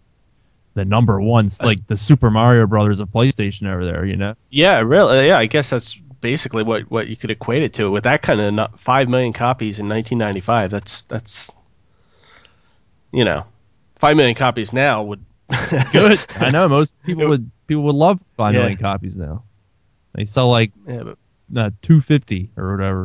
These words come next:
Speaker 1: and they're done. <laughs> And then they get the Bomba,
Speaker 2: Yeah, they're
Speaker 1: and that's it.
Speaker 2: The Bomba, <laughs> the bargain bin, uh, <laughs>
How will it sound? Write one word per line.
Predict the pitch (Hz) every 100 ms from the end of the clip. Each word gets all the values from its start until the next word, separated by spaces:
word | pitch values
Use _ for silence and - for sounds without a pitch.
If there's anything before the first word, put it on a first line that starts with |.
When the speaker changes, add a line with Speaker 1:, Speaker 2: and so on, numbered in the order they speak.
| 117
Speaker 1:
and | 98
they're | 98
done. | 92 104 98 98 _ _
<laughs> | -
And | 190 -
then | 170 139
they | 127 113
get | 117
the | 107
Bomba, | 113 107 110 101
Speaker 2:
Yeah, | 104
they're | 104
Speaker 1:
and | 107
that's | 104 -
it. | 113 - _ _
Speaker 2:
The | 127
Bomba, | 127 117 120 117 113
<laughs> | - - - 151 -
the | 185 359
bargain | 127 120 123
bin, | 120 113 120 120
uh, | 117 113 - _ 156 - -
<laughs> | 240